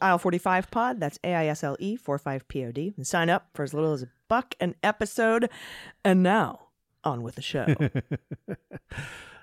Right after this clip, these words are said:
Speaker 2: So, Allison, if you, uh, interacted with humans over the weekend, you probably heard the story of Leah Thomas. And, uh, I say heard because, let's face it, the odds that you were watching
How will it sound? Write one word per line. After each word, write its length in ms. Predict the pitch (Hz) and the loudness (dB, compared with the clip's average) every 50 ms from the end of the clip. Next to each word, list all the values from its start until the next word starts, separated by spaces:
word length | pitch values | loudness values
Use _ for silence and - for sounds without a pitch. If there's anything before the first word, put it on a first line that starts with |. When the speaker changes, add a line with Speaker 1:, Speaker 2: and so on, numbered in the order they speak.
| _ - - | _ -6 -2
Speaker 2:
So, 720 | - - - - 180 185 - - - 294 254 208 185 180 202 | 0 2 4 6 8 10 10 10 10 10 10 10 10 8 6
Allison, 720 | 180 185 208 240 269 277 269 - - - 170 143 131 120 131 | 6 6 6 8 6 6 4 4 4 4 4 4 4 4 2
if 240 | 143 151 139 - | 0 -2 0 2
you, 200 | 165 170 190 190 190 | 2 4 6 8 8
uh, 180 | 175 165 165 | 8 8 8
interacted 500 | 170 160 170 185 190 185 196 190 - 220 | 6 4 4 4 6 4 4 2 2 2
with 180 | 185 185 - - | 4 4 4 4
humans 360 | 208 247 277 294 269 214 - | 4 6 6 6 6 6 6
over 160 | 214 185 170 | 6 6 6
the 60 | 147 139 | 6 4
weekend, 420 | 135 123 - 131 135 170 226 226 | 2 2 2 2 2 2 2 2
you 100 | 147 110 | 0 0
probably 400 | - - 143 139 135 143 143 131 | 0 0 2 2 2 2 2 2
heard 260 | 110 131 156 185 175 | 2 4 2 2 2
the 60 | 160 | 0
story 400 | 147 - - 131 120 127 147 170 | -4 -2 0 2 4 4 4 4
of 80 | 175 156 | 4 4
Leah 180 | 160 170 180 180 | 4 4 4 4
Thomas. 540 | - 196 190 226 262 233 110 - - - - _ _ _ - | 4 4 4 4 4 2 2 0 -2 -6 -8 _ _ _ -6
And, 340 | 113 113 110 110 104 104 101 | -4 -2 0 0 0 0 0
uh, 260 | 110 104 107 107 104 - _ _ _ _ - | 0 0 0 0 -2 -4 _ _ _ _ -2
I 140 | 123 147 160 | 0 2 2
say 320 | - - - 185 175 170 | 2 2 4 4 4 4
heard 560 | 160 - - 208 220 269 262 214 202 214 196 | 2 0 2 4 6 6 8 6 6 4 2
because, 420 | - 208 - - 160 139 131 - 131 | -2 -4 0 2 4 4 4 2 0
let's 180 | 120 - - | -2 -2 0
face 240 | - 196 202 202 - | 2 2 2 2 2
it, 140 | 190 170 - _ _ _ _ - | 0 0 0 _ _ _ _ -2
the 120 | - 147 | 0 4
odds 240 | 160 185 226 214 170 | 4 4 4 4 2
that 140 | - 190 - | -2 -2 0
you 120 | 190 185 | 2 2
were 160 | 175 175 165 156 | 4 4 4 2
watching 840 | 151 147 160 175 190 233 240 - - - 156 127 117 113 120 127 | 2 2 2 4 4 2 2 0 2 2 4 4 4 2 0 -2